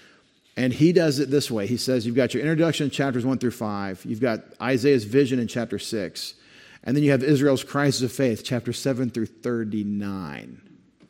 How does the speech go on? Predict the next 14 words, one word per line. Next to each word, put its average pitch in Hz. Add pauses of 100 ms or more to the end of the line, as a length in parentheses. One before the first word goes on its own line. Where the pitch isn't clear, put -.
(420)
So -
that's 143
a 110
deep, 104 (960)
uh, 98 (360)
swimming 110
pool 78
to 90
fall 82
into. - (540)
Chapters 135
seven 156
through 131
thirty-nine. 110